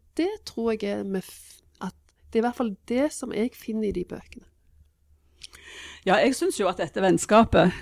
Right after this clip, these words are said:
Speaker 2: eh, mellom de to jentene, det er jo til tider rett og slett tyranniserende.
Speaker 1: Mm.
Speaker 2: Eh, og jeg husker fra, spesielt fra de første sidene i den første boken, så kjente jeg hvordan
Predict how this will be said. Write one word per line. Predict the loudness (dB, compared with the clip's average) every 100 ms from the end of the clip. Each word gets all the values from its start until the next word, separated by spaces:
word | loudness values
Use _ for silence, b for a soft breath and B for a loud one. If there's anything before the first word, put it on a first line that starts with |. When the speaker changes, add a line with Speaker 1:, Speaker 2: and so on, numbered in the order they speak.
| 2
Speaker 2:
eh, | 4 6
mellom | 6 4 4 2
de | 0
to | 2 4
jentene, | 2 2 0 0
det | 2 4
er | 4 2
jo | 2 0 -4 _ _ _ _
til | -6
tider | 0 0 2 2 2 -2 -12 _
rett | -6 -2
og | 0
slett | 0 0
tyranniserende. | -2 0 2 0 0 0 2 2 -2 _ _ 0
Speaker 1:
Mm. | 0 0 -6 B B B B B
Speaker 2:
Eh, | 4 4 6
og | 6 6 6 4
jeg | 2
husker | 0 -2 -6
fra, | -2 0 0 -2 -12 -16 -12 -10
spesielt | -8 -4 -2 0 0
fra | -4 -4
de | -4
første | -2 -4 -4
sidene | 0 4 4 2
i | 0
den | 0
første | -2 -2 -2
boken, | 0 0 0 -2
så | -2
kjente | 0 0 -2
jeg | -4
hvordan | -2 2 2 2